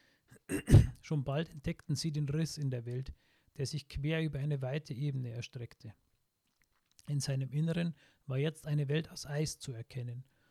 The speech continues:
und aus dieser strömten in einer endlosen Flut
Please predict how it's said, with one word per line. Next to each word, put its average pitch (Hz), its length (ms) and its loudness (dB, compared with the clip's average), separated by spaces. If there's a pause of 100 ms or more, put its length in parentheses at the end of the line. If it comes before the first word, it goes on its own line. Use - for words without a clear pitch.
(120)
und 147 160 -4
aus 131 180 -2
dieser 170 320 0
strömten 156 640 -2
in 139 120 -4
einer 135 240 -2
endlosen 151 640 -2
Flut 151 480 -4